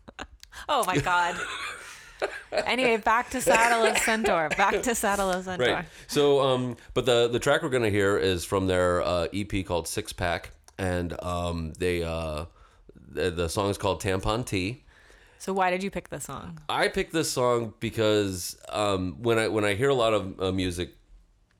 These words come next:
Speaker 1: you know, if something stands out to me that I would have never thought to do in, in my life ever,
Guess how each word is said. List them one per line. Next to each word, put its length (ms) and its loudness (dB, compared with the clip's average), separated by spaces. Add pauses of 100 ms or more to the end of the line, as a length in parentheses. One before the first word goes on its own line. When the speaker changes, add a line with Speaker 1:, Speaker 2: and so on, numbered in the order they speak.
(100)
Speaker 1:
you 120 -2
know, 160 2
if 120 -2
something 240 -2
stands 320 0
out 220 0
to 80 -8
me 320 -6 (340)
that 320 -4 (380)
I 160 0
would 180 0
have 300 -6
never 440 0
thought 320 -4
to 60 -6
do 460 -2
in, 340 -6
in 200 -4
my 220 -4
life 360 -4
ever, 420 -4